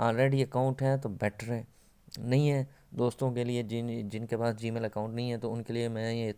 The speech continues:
थोड़ा सा स्टार से बना के दिखा रहा हूँ। तो ये क्या करेंगे आप लोग, add an account, मेरे पास add an account का ऑप्शन आ रहा है क्योंकि मेरे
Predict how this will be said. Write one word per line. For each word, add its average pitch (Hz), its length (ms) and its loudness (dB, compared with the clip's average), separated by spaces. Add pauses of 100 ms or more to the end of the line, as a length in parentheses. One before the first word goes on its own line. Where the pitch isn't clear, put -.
थोड़ा 107 160 -2
सा 113 120 -8
स्टार 110 360 2
से 123 140 -2
बना 117 260 -2
के 120 100 0
दिखा 113 320 0
रहा 113 100 2
हूँ। 113 100 -6 (1400)
तो 110 300 4
ये 107 200 2
क्या 120 200 6
करेंगे 117 320 0
आप 110 240 0
लोग, 107 200 -4 (360)
add 110 220 4
an 110 140 2
account, 101 460 -2 (260)
मेरे 110 280 -2
पास 110 300 0
add 113 200 4
an 127 180 2
account 127 360 0
का 120 100 2
ऑप्शन 120 280 -2
आ 117 80 0
रहा 113 100 -2
है 113 60 -4
क्योंकि 120 220 -4
मेरे 117 260 -2